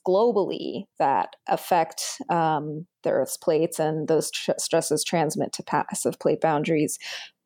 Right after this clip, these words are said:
like the East Coast where this earthquake happened. It just takes a lot longer for that stress to build up and actually cause an earthquake. Um, and so usually these things happen, um, somewhere along some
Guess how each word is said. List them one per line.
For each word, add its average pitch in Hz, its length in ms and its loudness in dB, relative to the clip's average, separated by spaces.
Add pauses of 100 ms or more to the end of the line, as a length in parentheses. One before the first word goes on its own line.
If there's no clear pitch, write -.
(140)
like - 280 2
the - 80 0
East 127 260 0
Coast - 300 0
where - 100 2
this 151 160 0
earthquake - 360 0
happened. 233 440 0 (680)
It - 120 2
just 170 220 0
takes 180 240 0
a - 60 2
lot 160 240 2
longer 160 480 2
for - 180 -4
that - 180 0
stress - 280 -2
to - 100 -4
build 113 240 0
up 110 160 0
and 139 100 -4
actually 98 380 -4
cause - 340 -2
an 139 120 -4
earthquake. - 540 -2 (420)
Um, 165 520 2
and 190 140 0
so - 80 0
usually 196 1120 4 (800)
these 208 180 2
things 196 280 0
happen, 190 760 2 (280)
um, 170 600 0 (360)
somewhere 165 800 2
along 160 680 2
some 160 680 -2